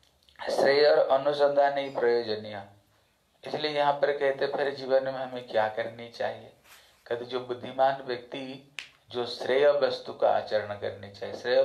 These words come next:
मतलब होता है अभी के लिए थोड़ी बहुत लग रहा है जैसे कठिन है,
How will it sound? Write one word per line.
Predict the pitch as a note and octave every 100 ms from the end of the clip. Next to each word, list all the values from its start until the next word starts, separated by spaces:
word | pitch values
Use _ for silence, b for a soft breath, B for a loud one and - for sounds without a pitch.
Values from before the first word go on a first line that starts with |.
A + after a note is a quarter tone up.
| C3+
मतलब | A#2+ B2+ C3+
होता | A2 C3
है | A#2 A2 A#2 _ b b b b
अभी | - B2+ D3
के | D3
लिए | D#3 D#3
थोड़ी | - C3+ C3+
बहुत | C3+ C3+ C3
लग | B2 A2
रहा | G#2+
है | A#2+ A#2+
जैसे | A#2 A2+ B2+
कठिन | - - B2 B2
है, | - -